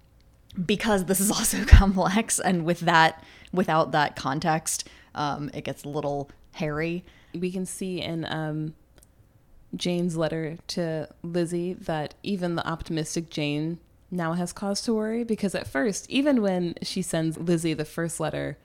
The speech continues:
Speaker 2: that basically says, you know, "This is horrible, but, you know, at least they'll be married.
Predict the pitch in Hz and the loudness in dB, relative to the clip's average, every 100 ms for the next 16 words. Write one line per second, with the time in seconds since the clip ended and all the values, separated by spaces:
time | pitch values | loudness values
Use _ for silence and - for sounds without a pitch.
0 | _ - _ - 170 160 156 151 - 156 | _ -20 _ -4 -2 0 -2 -4 -4 -4
1 | - 147 143 147 - - - _ - 180 | -2 -2 -2 -4 -10 -14 -18 _ 2 4
2 | 170 165 - 254 269 247 214 214 196 180 | 4 4 10 10 12 8 8 6 6 6
3 | 170 - 208 196 196 262 254 226 180 175 | 4 4 2 2 4 2 4 2 2 2
4 | 180 185 180 180 180 180 | 4 4 4 4 2 0